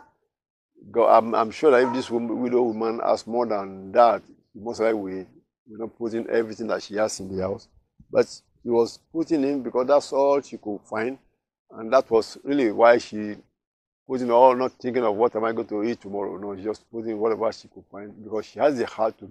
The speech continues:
give to God. Of course, the rich men, they have just put in some percentage down because they have more to left. But the Lord was teaching us that lesson that your heart is very important in what you are doing. When you look like you have nothing at all, you still want to give,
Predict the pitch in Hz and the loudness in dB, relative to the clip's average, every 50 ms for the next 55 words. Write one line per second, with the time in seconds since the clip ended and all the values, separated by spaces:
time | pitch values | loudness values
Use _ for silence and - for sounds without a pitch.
0 | 90 92 113 117 98 - - 87 87 92 90 87 - _ _ _ _ _ _ _ | -14 -10 -8 -8 -8 -10 -12 -14 -12 -10 -10 -10 -12 _ _ _ _ _ _ _
1 | _ _ _ _ _ _ _ _ - 98 90 - 123 135 123 101 107 117 147 135 | _ _ _ _ _ _ _ _ -20 -20 -4 2 4 4 4 4 2 0 0 0
2 | - - 117 117 123 131 127 110 101 98 98 117 117 - - _ _ - 117 117 | 0 0 2 2 2 4 4 4 4 4 2 0 -4 -4 -6 _ _ -12 -12 -10
3 | 117 107 101 85 - - 95 - - 117 113 131 131 113 98 98 101 107 104 92 | -10 -10 -10 -8 -6 -6 -6 -4 -6 -6 -4 -4 -6 -6 -6 -8 -8 -8 -10 -12
4 | 92 - 107 107 101 101 104 107 - _ - 101 113 117 - - 120 117 104 92 | -10 -10 -8 -8 -6 -6 -6 -6 -8 _ -10 -8 -8 -8 -8 -10 -12 -12 -10 -8
5 | 87 80 - _ _ _ _ _ _ _ _ _ _ _ _ _ _ _ 98 95 | -10 -10 -12 _ _ _ _ _ _ _ _ _ _ _ _ _ _ _ -8 0
6 | 98 113 131 123 110 - - - 107 117 117 110 104 101 110 107 - 104 113 120 | 4 6 8 8 8 6 2 -6 -4 -2 0 2 6 6 6 6 6 4 2 2
7 | 113 - 110 101 90 90 - - _ _ _ _ _ _ _ _ _ _ _ - | 2 0 -2 -2 -2 -2 -2 -4 _ _ _ _ _ _ _ _ _ _ _ -6
8 | 101 95 90 120 139 135 110 104 104 127 131 127 101 - 107 101 - 110 110 107 | -4 4 8 8 8 8 6 4 2 2 4 2 2 0 -4 -4 -2 -2 -2 -2
9 | 107 101 98 95 104 120 113 - 101 95 95 98 104 107 104 104 127 143 143 131 | -4 -6 -4 -2 -2 0 0 0 -2 -4 -4 -4 -6 -4 0 2 2 2 2 2
10 | 120 110 107 104 101 113 131 135 - 110 107 - - 107 113 123 127 - 123 120 | 0 0 -2 -2 -6 -8 -10 -4 -2 0 0 0 2 4 6 6 6 4 2 -2
11 | 123 131 - - 120 131 143 - 104 101 - - 104 107 117 90 101 101 95 - | 0 0 -2 -2 -6 -8 -8 -6 -8 -10 -8 -8 -6 -6 -6 -8 -10 -12 -12 -8
12 | - 139 135 123 - 107 98 98 104 107 113 107 | -6 -4 -4 -4 -6 -10 -12 -10 -10 -10 -10 -12